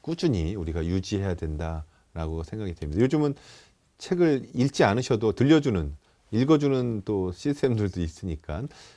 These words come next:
또 유튜브도 있고요. 다양한 채널을 통한 학습이 가능하다라고 생각이, 예, 됩니다. 아, 그 다음에 또 학교의 중요한 문제 중에 하나가 학업 중단이 감소하는 추세를 보이다가 다시 늘어나는 것으로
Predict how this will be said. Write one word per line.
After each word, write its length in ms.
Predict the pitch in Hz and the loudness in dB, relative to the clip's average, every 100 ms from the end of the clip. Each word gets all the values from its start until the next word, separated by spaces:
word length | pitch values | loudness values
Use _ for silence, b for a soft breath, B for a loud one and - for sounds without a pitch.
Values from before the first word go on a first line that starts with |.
| B | B
또 120 | - 113 | 0 2
유튜브도 500 | 156 - 151 117 92 | 2 2 0 2 0
있고요. 540 | 76 - 76 71 131 | -4 -6 -8 -8 -10
다양한 380 | - 101 127 131 | -2 0 2 0
채널을 400 | 127 165 160 135 | -2 -2 0 -2
통한 220 | - 110 | -2 -6
학습이 580 | 110 123 - 87 82 117 | -4 -6 -4 -4 -4 -6
가능하다라고 760 | - 87 95 92 85 80 76 80 | -6 -4 -2 -4 -4 -6 -6 -8
생각이, 560 | 82 120 101 78 85 139 b b _ | -10 -8 -6 -6 -8 -10 b b _
예, 80 | 82 | -12
됩니다. 480 | 76 76 71 - 76 _ _ _ _ _ _ - - B B B B - | -10 -10 -10 -12 -20 _ _ _ _ _ _ -20 -20 B B B B -2
아, 180 | 98 | 0
그 120 | 98 127 | 4 6
다음에 340 | 156 160 147 | 8 6 4
또 260 | - 101 92 | 4 2 2
학교의 640 | 123 - 131 120 107 95 | 0 4 6 8 8 6
중요한 300 | - 113 123 | 2 2 2
문제 180 | 101 101 | 2 0
중에 180 | 98 98 | 0 0
하나가 440 | 87 82 87 127 | 0 -2 -2 -4
학업 340 | 143 165 180 | -2 0 0
중단이 680 | - 135 117 98 104 139 185 B B B | 0 -2 0 0 0 -2 -4 B B B
감소하는 680 | - 110 156 151 151 147 135 | 0 2 4 4 4 4 0
추세를 300 | - 143 123 | 0 0 2
보이다가 320 | 110 104 110 | 2 0 -2
다시 280 | - 98 - - _ | -2 -8 -10 -18 _
늘어나는 640 | 104 113 143 123 85 78 76 | 0 4 4 2 -2 -2 -4
것으로 540 | 78 73 80 78 139 | -6 -8 -10 -10 -10